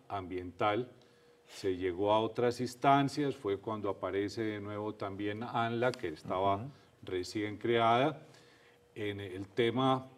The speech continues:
Speaker 1: de resolución ambiental dura aproximadamente dos años y medio.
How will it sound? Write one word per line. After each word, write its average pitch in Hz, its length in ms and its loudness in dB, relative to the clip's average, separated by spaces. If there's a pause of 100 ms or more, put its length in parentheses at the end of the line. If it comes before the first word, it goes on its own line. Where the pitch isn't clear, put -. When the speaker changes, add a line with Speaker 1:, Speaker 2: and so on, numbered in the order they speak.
(420)
Speaker 1:
de 92 300 -6
resolución 101 720 -2
ambiental 117 600 0
dura 123 260 6
aproximadamente 113 1300 -2 (340)
dos 107 320 -2
años 110 420 -2
y 101 60 -8
medio. 120 420 2